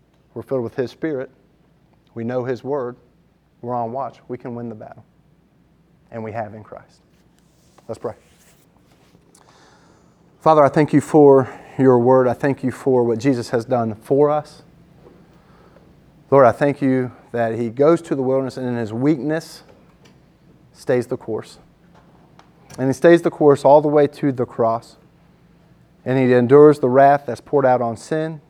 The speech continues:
so that we might experience victory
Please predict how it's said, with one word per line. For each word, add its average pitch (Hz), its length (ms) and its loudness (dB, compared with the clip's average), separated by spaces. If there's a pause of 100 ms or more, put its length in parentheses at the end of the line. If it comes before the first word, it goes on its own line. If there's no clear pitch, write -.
(1000)
so - 160 0
that 123 140 4
we 143 160 0
might 135 220 2
experience 127 580 -4
victory 139 560 -4